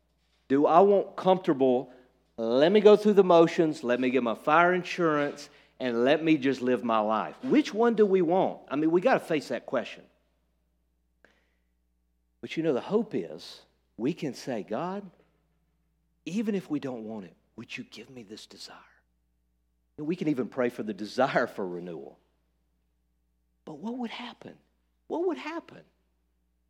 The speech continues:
if we began corporately coming together and saying, "God, renew us,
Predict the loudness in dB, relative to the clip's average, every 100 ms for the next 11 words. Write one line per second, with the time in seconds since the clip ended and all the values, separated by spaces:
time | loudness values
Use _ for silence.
0 | _ _ _ _ -16 -14 -12 -6 -4 -4
1 | -6 -8 -10 -10 -12 -14 -18 -12 -8 -8
2 | -10 -12 -12 -18 -18 _ _ _ _ _
3 | _ _ _ _ _ -10 -6 -4 -2 -4
4 | -8 -10 -8 -10 -12 -14 -14 -14 -14 -16
5 | -14 -12 -12 -14 -20 _ _ _ _ _
6 | _ _ -6 -4 -4 -6 -18